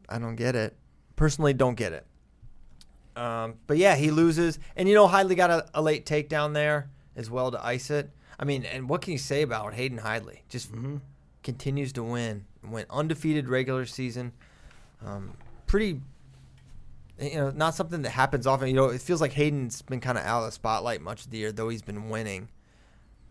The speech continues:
Speaker 1: One, one of the bigger stories going in N C A As, and, man,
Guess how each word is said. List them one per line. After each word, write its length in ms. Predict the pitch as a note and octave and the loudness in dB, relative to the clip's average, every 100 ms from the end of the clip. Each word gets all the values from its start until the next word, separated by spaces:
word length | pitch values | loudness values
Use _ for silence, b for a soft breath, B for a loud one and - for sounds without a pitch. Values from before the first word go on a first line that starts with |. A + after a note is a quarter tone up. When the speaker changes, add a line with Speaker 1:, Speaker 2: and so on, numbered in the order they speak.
| - | -8
Speaker 1:
One, 260 | C#3+ C#3 | -2 0
one 140 | D3+ F3 | 2 2
of 80 | D3 | 2
the 60 | |
bigger 240 | B2+ B2+ A2+ | 2 0 -2
stories 340 | A#2+ A2+ G#2+ | -2 -2 -2
going 220 | G#2+ G#2 | -6 -6
in 120 | G2+ | -8
N 200 | D#2+ G#2+ | -8 -10
C 180 | G#2 G2 | -10 -8
A 280 | G2 G2 G#2 | -6 -6 -8
As, 100 | G#2 | -10
and, 160 | D#2 - b b b C3 | -16 -20 b b b -4
man, 340 | D#3 D3 | 0 0